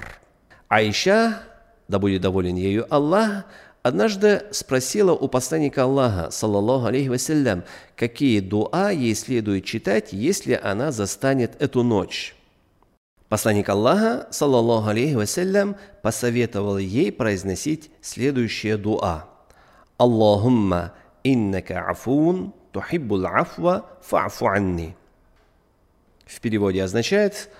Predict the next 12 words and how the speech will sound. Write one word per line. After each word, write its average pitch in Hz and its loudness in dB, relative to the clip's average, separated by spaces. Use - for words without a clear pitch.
«О 123 2
Аллах, 127 2
поистине 101 -2
ты 98 -2
прощающий, 95 -2
ты 104 -2
любишь 117 0
прощать, 92 -6
так - -4
прости 104 -4
же 110 -2
меня». 92 -2